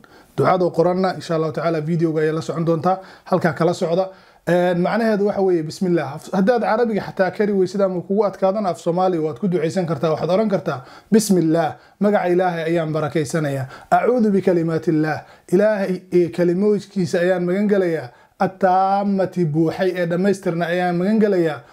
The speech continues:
Oo maxaad ka magan galaysaa? "Min ghadabihi", caradiisa, "wa ciqaabihi", ciqaabtiisa, "wa sharri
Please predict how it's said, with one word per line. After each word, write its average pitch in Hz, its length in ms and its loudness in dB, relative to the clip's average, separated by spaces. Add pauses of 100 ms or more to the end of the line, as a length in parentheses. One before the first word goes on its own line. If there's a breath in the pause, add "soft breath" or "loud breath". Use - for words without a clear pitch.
(180 loud breath)
Oo 175 100 4
maxaad 202 300 0
ka 233 80 -2
magan 202 220 0
galaysaa? 185 360 0
"Min 165 220 -2
ghadabihi", 180 480 2
caradiisa, 160 640 -4 (400 loud breath)
"wa 170 340 2
ciqaabihi", 180 560 2 (100)
ciqaabtiisa, 170 680 -2 (360 loud breath)
"wa 170 200 2
sharri 202 500 2